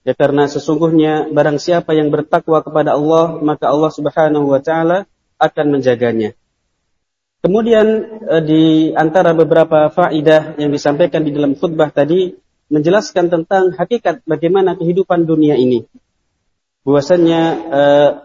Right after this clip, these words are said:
Syekh menyampaikan satu hadis, ya, yang menjelaskan tentang hakikat kehidupan dunia ini, eh, memberikan nasihat kepada salah seorang sahabat, ya, "Ish masyita fa innaka mayyit," ya, "Hiduplah sebagaimana engkau,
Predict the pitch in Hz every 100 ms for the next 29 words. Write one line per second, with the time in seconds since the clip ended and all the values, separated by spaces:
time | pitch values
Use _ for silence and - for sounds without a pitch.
0 | _ - 135 180 165 156 147 151 165 160
1 | 156 147 135 151 151 143 151 151 147 -
2 | _ - 139 143 _ _ - 139 139 139
3 | 160 160 160 143 139 147 160 147 151 190
4 | 185 165 - 160 170 160 151 147 175 175
5 | 160 185 214 208 _ _ _ _ _ 143
6 | 143 147 147 160 160 240 220 175 202 214
7 | 196 - 170 170 156 - 180 170 170 160
8 | 160 - 170 160 156 156 - 139 135 _
9 | _ 165 165 170 - 147 151 147 175 -
10 | 156 151 - 160 160 165 156 151 156 165
11 | 156 160 - 143 - _ _ 147 143 220
12 | - 180 147 - 156 151 160 165 170 160
13 | 147 151 151 139